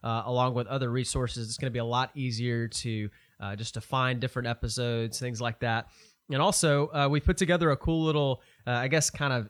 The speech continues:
ebook, um, that's really just a, a, it's a curation of thirty of our favorite church planting quotes,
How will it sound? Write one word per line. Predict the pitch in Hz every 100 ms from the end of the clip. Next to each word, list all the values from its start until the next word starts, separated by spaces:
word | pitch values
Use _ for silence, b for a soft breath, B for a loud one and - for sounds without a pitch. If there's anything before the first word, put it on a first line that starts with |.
| -
ebook, | 147 139 156 156 - b -
um, | 120 123 113 110
that's | 127 117 139
really | 139 135
just | 127 -
a, | 117 -
a, | 131 -
it's | 127
a | 113
curation | - 160 131 127 - - 107 107
of | 117
thirty | - - 143 156 156
of | 139 123
our | 113
favorite | - 131 123 120 -
church | - 151 -
planting | 131 123 123 113
quotes, | - 107 113 -